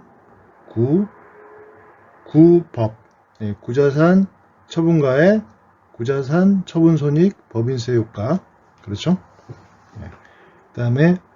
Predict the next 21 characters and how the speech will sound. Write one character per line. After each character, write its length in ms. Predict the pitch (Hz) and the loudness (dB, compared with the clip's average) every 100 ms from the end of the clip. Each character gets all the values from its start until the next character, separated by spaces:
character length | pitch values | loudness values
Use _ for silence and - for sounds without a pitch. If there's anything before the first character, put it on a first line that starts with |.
| - | -6
운, 320 | 117 151 147 | 2 4 2
운. 300 | 107 120 107 82 _ _ _ | 0 0 0 -4 _ _ _
예, 160 | 98 90 - | -14 -14 -12
운, 200 | 117 120 | -6 -2
운은 260 | 117 123 135 | 0 0 -2
이제 180 | 98 101 113 | -4 -4 -4
운, 220 | 117 110 | 0 0
운. 260 | 107 147 175 _ _ _ _ _ _ _ _ | 2 0 -2 _ _ _ _ _ _ _ _
예. 40 | - - _ _ _ _ _ | -20 -20 _ _ _ _ _
영 200 | 120 147 | 0 2
차 180 | 160 170 | 2 2
년도와, 640 | 165 156 143 151 180 240 - _ _ _ _ | 4 4 4 6 6 4 -2 _ _ _ _
예, 200 | 101 87 - | -18 -16 -6
N 160 | 143 | -2
차 160 | 160 165 | 0 2
년도를 420 | 160 147 135 156 | 4 4 4 2
같이 260 | 165 - - | 0 -6 -8
썼어요. 320 | 135 117 101 | -8 -6 -8
그렇죠? 360 | 92 - 117 85 _ _ _ 101 | -8 -6 -8 -8 _ _ _ -14
예. 180 | 90 87 _ _ _ _ - - _ _ _ _ - | -14 -16 _ _ _ _ -20 -20 _ _ _ _ -4
그리고 480 | 127 131 175 214 | -2 6 6 6